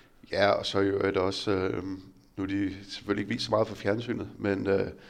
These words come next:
men, øh, da jeg spillede til Sø, de var også, øh, de var også dygtige til at bakke op på både, øh, hjemme- og udebane, hvor de havde en, øh, en bus med, øh, rundt til udekampene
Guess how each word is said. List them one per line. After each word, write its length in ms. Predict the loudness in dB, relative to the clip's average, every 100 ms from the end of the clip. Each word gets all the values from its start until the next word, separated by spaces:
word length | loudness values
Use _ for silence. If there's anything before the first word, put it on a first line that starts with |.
| -20 -20 -20 -6
men, 300 | -2 -2 -4
øh, 60 | -6 -2
da 40 |
jeg 120 | -2
spillede 280 | 0 0 0
til 200 | 0 -2
Sø, 160 | 0 -2 -4
de 100 | -2
var 60 |
også, 280 | 0 0 0
øh, 200 | 0 0 -4
de 100 | -4
var 60 | 0
også 160 | 0 0
dygtige 260 | -2 0 -2
til 120 | -2
at 80 | 0
bakke 220 | -2 0
op 300 | 0 -2 -12
på 140 | -12
både, 400 | -2 2 2 2
øh, 220 | 0 -2
hjemme- 240 | -2 -2 -4
og 40 |
udebane, 360 | -4 -4 -4 -8 -14 -20 -20 -20 _
hvor 160 | -6 -6
de 120 | -4
havde 180 | 0 0
en, 200 | -2 -4
øh, 260 | -4 -4 -8 -16 -20 -20 -20 _
en 180 | -10 -2
bus 280 | -2 0 -2
med, 100 | -4 -6 -20 -10 -2
øh, 800 | 2 2 0 0 -2 -4 -2 0
rundt 160 | 0
til 320 | 0 0 0
udekampene 540 | 2 0 0 -2 -4